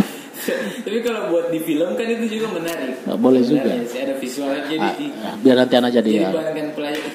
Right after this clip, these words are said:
Speaker 2: satu rumah," walaupun ini kan di-, ngeri-ngeri juga kan kemarin.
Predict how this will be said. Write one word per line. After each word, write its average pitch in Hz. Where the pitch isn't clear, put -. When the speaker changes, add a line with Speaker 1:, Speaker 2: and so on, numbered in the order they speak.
Speaker 2:
satu 262
rumah," 160
walaupun 131
ini -
kan 175
di-, 247
ngeri-ngeri 165
juga 233
kan 220
kemarin. 196